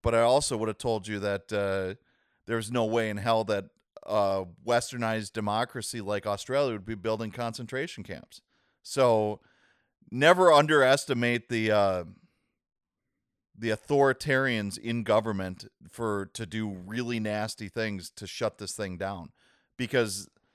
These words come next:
li-, like I started to get into a little bit earlier is, uh, this, that Bitcoin is designed to re-, separate,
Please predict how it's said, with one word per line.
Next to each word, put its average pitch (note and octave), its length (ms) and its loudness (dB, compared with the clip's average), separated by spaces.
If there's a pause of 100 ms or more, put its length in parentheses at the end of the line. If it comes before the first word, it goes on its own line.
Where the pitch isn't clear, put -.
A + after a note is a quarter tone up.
(440)
li-, B2+ 160 2
like B2+ 220 2
I B2+ 60 4
started C3+ 340 4
to A#2+ 60 -4
get A#2 160 0
into A#2+ 260 -2
a G#2 40 -4
little A2 200 -4
bit F#2+ 120 -6
earlier A2 400 -2
is, G2+ 280 -6
uh, G2+ 340 0 (680)
this, D3+ 500 0 (1700)
that A#2 420 -4
Bitcoin D#3 500 0
is B2 300 -2
designed G#2+ 760 -2 (140)
to A#2 100 -10
re-, G2 300 -12
separate, G#2+ 680 -2